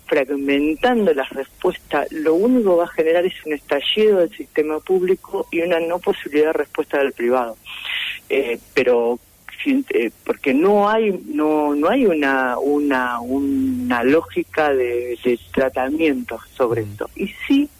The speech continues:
Speaker 1: creo, por eso planteo, me parece que es muy regresivo en cómo se piensa lo social, porque, ah, eso que no se ajuste a lo que se espera y, o, eh, es encierro. <laughs> La respuesta va a ser de encierro.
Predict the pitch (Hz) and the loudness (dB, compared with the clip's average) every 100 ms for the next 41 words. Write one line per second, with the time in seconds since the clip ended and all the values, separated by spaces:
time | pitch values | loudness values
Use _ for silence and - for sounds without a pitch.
0 | - - 226 214 247 - - - - 156 | -4 0 4 4 2 -4 -18 -20 -6 -4
1 | 147 - 156 156 160 170 175 151 143 143 | -2 -2 0 0 2 2 2 0 -2 -2
2 | 156 139 - 190 254 254 220 190 - 190 | -2 -4 -4 0 2 2 2 0 0 0
3 | 175 - 165 170 - 151 165 165 - 147 | 0 -4 -4 -4 -4 0 0 0 -2 -2
4 | 151 - 170 - 208 202 208 - - - | -2 -6 -8 0 2 2 -2 -10 -16 -16
5 | - - - 233 233 220 240 247 - - | -18 -16 0 2 2 0 2 2 0 -6
6 | 139 - - - 214 202 208 139 143 160 | -4 -4 -4 0 0 0 -4 -2 -2 -2
7 | 185 - 190 - - - - 220 220 - | -6 -4 -4 -4 -20 -20 -4 -2 -2 -12
8 | - - 151 143 139 147 - 156 - 226 | -20 -6 0 0 0 -4 -8 -6 0 2
9 | 233 240 - - 247 226 - - - 156 | 2 0 -4 -6 -4 -4 -8 -10 -4 0
10 | 180 - - - 143 135 131 131 127 127 | 0 -4 -8 -2 2 2 2 0 2 0
11 | 127 - 185 185 185 - 180 - - - | 0 -2 0 0 -2 -4 -6 -8 -14 -12
12 | - 208 - - - - - - 156 165 | -10 -10 -14 -12 -8 -8 -6 -2 -2 -4
13 | - 220 208 170 165 175 175 175 185 - | -4 -6 -2 -2 -2 -2 0 0 0 -4
14 | 180 | -6